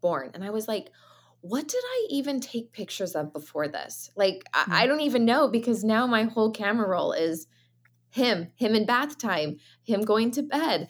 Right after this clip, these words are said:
Speaker 1: him playing, him with Val, him with me. It's just, it's the best. And
Speaker 2: Mm.
Speaker 1: I'm so happy that we have technology where we can capture all of these moments, because
Speaker 2: Yep.
Speaker 1: I go to my mom, I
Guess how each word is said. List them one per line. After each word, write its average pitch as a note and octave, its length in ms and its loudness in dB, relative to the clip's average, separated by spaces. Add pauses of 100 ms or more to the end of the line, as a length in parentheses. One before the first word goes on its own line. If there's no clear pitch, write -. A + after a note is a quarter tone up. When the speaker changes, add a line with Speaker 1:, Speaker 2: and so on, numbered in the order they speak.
Speaker 1:
him B3+ 180 0
playing, B3 640 -2 (280)
him G#3 180 -2
with C4+ 180 0
Val, C4 420 -2
him G3+ 140 -4
with D4 200 0
me. F4 120 0 (120)
It's A3+ 260 2
just, D#4 440 -4
it's - 320 -2 (200)
the C4+ 180 -2 (120)
best. F#3 640 -6 (180)
And F3+ 500 0
Speaker 2:
Mm. - 60 -12 (100)
Speaker 1:
I'm G3+ 220 -4
so A3 380 2
happy A#3 360 0
that F#3+ 140 0
we G3+ 80 -4
have G3 160 -8
technology F3+ 680 -6
where F3 160 -2
we F3 140 -4
can F3 160 -10
capture F#3 360 -6
all F3 140 -4
of E3+ 80 -8
these E3+ 180 -6
moments, F#3 460 -8 (220)
because A#3 320 0 (100)
Speaker 2:
Yep. G3 140 -6 (120)
Speaker 1:
I D4 140 2
go D#4+ 100 -2
to D4+ 60 -2
my C#4 140 -2
mom, C#4 240 -4
I C4+ 180 -2